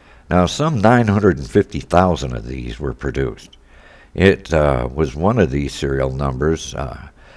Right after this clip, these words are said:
the serial number, by the way, was four three, four six three three four four, bought for four dollars and fifty cents by the anarchist, uh, Leon Znotazov,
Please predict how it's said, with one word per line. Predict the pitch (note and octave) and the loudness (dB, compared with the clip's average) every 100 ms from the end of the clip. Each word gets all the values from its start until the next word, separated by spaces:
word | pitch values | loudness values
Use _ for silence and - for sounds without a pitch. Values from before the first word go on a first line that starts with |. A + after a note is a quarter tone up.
| - _ - | -20 _ -20
the | - C2 D2 | -14 -4 -4
serial | - F2+ D#2+ C#2 | 0 2 2 0
number, | D2 C2 C#2 | -2 -4 -4
by | C#2+ C#2 | 0 -2
the | B1+ | -2
way, | C#2+ C#2 | -2 -2
was | C2 B1+ | -2 -6
four | - E2 D2+ | -4 -2 -2
three, | C#2+ - D2 C#2+ C#2 - _ - - - - - | -4 -6 -4 -2 -4 -10 _ -20 -20 -20 -16 -14
four | - F2 | -2 0
six | D#2+ - F2+ - | 0 0 -2 -2
three | - E2 E2 C2 | -8 -2 -2 -2
three | - D#2+ D#2 | -6 -4 -4
four | C2 - D2+ C2+ | -6 -6 -4 -4
four, | - - A#2 C2+ - C2 | -6 -2 0 0 -2 -6
bought | B1+ D#2 D2+ - | 0 2 0 -6
for | - | -8
four | C#2 - F2+ F#2 | -8 -2 2 4
dollars | E2 D2 C#2+ C2 | 4 2 0 -4
and | B1+ | -8
fifty | - F2+ - - | 0 0 0 -14
cents | - - G2+ C#2 - - _ - - - - - | -10 -2 -2 -2 -8 -18 _ -20 -20 -20 -12 0
by | E2 | 2
the | D#2+ | 4
anarchist, | G2 G#2 E2+ - C#2+ - - | 4 4 2 -2 -6 -8 -6
uh, | C2+ C2+ A#1 | -2 -2 -2
Leon | C#2 F#2 F2 D2+ C2+ | 0 2 2 0 -2
Znotazov, | B1 F2 G2+ C#2+ B1+ A1 B1 | -2 2 4 2 -4 -8 -10